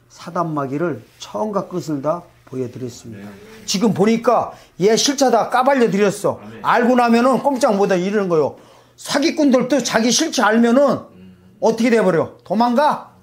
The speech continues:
Speaker 1: 왜? 통하지가 않으니까. 그렇게 되는 거요. 우리한테는 얘가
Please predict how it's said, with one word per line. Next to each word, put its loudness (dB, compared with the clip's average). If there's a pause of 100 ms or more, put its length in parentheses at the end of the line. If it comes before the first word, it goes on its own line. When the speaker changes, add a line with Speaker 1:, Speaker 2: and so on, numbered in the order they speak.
(300)
Speaker 1:
왜? 2 (300)
통하지가 2
않으니까. -2 (440)
그렇게 -12
되는 -6
거요. -20 (460)
우리한테는 0
얘가 2